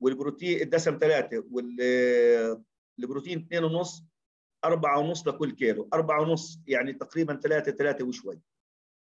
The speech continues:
إذا كانت نفس ال-، نفس الدسم ثلاثة والبروتين مثلًا أربعة وأربعة، خمسة، اثنين و-،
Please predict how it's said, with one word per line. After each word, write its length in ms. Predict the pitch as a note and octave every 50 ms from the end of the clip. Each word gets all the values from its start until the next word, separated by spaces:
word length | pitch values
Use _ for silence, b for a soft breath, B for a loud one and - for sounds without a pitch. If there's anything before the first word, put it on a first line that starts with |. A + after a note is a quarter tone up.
| _ _ _ _ _ _ _ _ _ _ _ _ _ _ _ _ _ _ _ _ _ _ -
إذا 180 | B2+ B2+ C3+ C#3
كانت 500 | C3+ - F3 F3 F3 F3 E3+ E3 - _ _ _ _ _ _ _ -
نفس 260 | E3 F3+ F3 - C#3+
ال-، 180 | C3+ C3+ - - -
نفس 340 | B2+ B2 C#3+ E3 E3 E3 D3
الدسم 380 | B2+ - D3 - C#3 A#2 A2 -
ثلاثة 340 | D3 D#3 D#3 C3+ - B2+
والبروتين 800 | A#2 B2 C3 B2 B2 C3+ C#3+ C#3 - F3 D#3+ C3+ B2 - - - _ -
مثلًا 380 | C3+ D3 - - B2+ B2 B2 - -
أربعة 280 | E3 D#3+ D3+ D#3 D3+
وأربعة، 460 | D#3+ D#3+ D#3+ D#3+ D3+ D3+ D3 D3 D3+ D3
خمسة، 540 | - - D#3+ D#3 D3+ D3+ - D#3 C#3+ D3 -
اثنين 440 | - - _ - D3+ D#3 D#3+ D#3 D3+
و-، 340 | C#3+ C#3+ - - C3 -